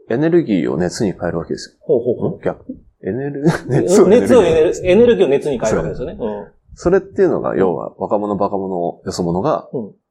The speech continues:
Speaker 1: ある地域に入ってきた時に、
Speaker 2: うん。
Speaker 1: 何かをこう介して、
Speaker 2: うん。
Speaker 1: エネルギーに変えていくわけですよ。
Speaker 2: あ、変換する。
Speaker 1: そうそうそう。
Speaker 2: うんうんうんうんうん。
Speaker 1: それのベースになってるもの。
Speaker 2: あ、
Speaker 1: だからそこに乗っかっていく。
Speaker 2: それが繋いでるみたいな。
Speaker 1: そうですね。
Speaker 2: でも、こん-、あれはもう新作で今回。
Speaker 1: あ、そうですね。
Speaker 2: だか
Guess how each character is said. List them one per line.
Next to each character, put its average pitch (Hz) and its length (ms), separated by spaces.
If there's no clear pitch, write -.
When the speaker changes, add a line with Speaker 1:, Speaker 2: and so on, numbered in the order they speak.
Speaker 1:
あ 113 100
る 95 100
地 120 180
域 80 120
に 71 80
入 117 160
っ - 40
て - 140
き - 100
た - 100
時 - 260
に、 151 160
Speaker 2:
う 233 100
ん。 - 60
Speaker 1:
何 131 240
か - 160
を - 100
こ - 260
う - 40
介 90 220
し - 160
て、 160 300
Speaker 2:
う 123 60
ん。 101 120
Speaker 1:
エ 104 80
ネ 95 80
ル 90 140
ギ - 60
ー - 20
に - 200
変 - 140
え 85 60
て 85 100
い - 60
く - 80
わ - 80
け - 60
で - 60
す - 40
よ。 - 80
Speaker 2:
あ、 - 20
変 156 240
換 147 240
す 135 160
る。 175 60
Speaker 1:
そ 170 120
う 160 40
そ 143 40
う 123 40
そ 135 100
う。 - 0
Speaker 2:
う 127 60
ん 123 40
う 127 40
ん 123 60
う 117 260
ん - 20
う - 40
ん - 20
う - 20
ん。 120 60
Speaker 1:
そ 147 100
れ 151 80
の 139 120
ベ 107 160
ー - 20
ス 98 180
に 92 60
な 85 100
っ 82 100
て - 80
る - 80
も - 100
の。 - 80
Speaker 2:
あ、 147 100
Speaker 1:
だ - 40
か - 60
ら 202 60
そ 220 100
こ 254 120
に 247 60
乗 202 100
っ 175 40
か 202 80
っ - 40
て 190 60
い - 20
く。 - 40
Speaker 2:
そ 180 60
れ 165 60
が 143 60
繋 139 60
い 123 80
で 123 100
る 120 100
み 110 60
た 95 60
い - 20
な。 - 0
Speaker 1:
そ 101 60
う 95 40
で - 20
す - 100
ね。 202 60
Speaker 2:
で 220 60
も、 214 120
こ 220 400
ん-、 196 60
あ 214 60
れ 240 60
は 196 100
も 160 140
う - 20
新 - 400
作 110 320
で 101 100
今 98 260
回。 87 160
Speaker 1:
あ、 110 120
そ 113 180
う 90 60
で 80 60
す 82 140
ね。 101 100
Speaker 2:
だ 117 40
か - 80